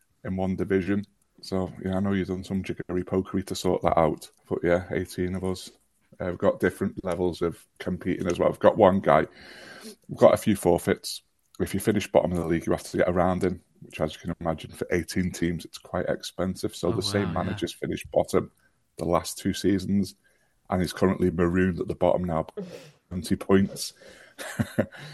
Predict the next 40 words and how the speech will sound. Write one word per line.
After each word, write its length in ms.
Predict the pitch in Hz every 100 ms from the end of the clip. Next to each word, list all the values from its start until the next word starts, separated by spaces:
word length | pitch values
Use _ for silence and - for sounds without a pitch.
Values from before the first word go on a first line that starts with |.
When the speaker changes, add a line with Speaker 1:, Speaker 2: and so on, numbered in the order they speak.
| -
Speaker 1:
But 120 | -
he's 120 | - -
got, 240 | 113 110
um, 220 | 101 90 - _
he's 120 | - -
got 140 | 156
a 40 |
hundred 340 | 143 147 107 92
million. 340 | 107 139 135 - _
So 160 | - -
after 220 | 139 - 123
the 120 | 110
auction, 400 | 107 - - 82 -
we'll 200 | 110 98
get 160 | -
a 40 | -
hundred 280 | 104 98 101
million 320 | 101 104 101
budget 360 | 107 104 -
to 100 | -
last 220 | 101 95 -
the 60 |
season. 480 | - 104 107 107 113 - _ -
And 80 | 92
if 100 | 95
you 60 |
spend 340 | - 98 95 85
it, 160 | -
that's 280 | 90 - -
it, 120 | 87
you're 120 | -
out. 180 | 67 -
So 340 | - 80 73 - _ _ -
what, 200 | 104 98
one 100 | 92
of 80 |
the 80 | 85
guys 400 | - 78 73 76
bought, 400 | - 78 76 73 82
um, 220 | 80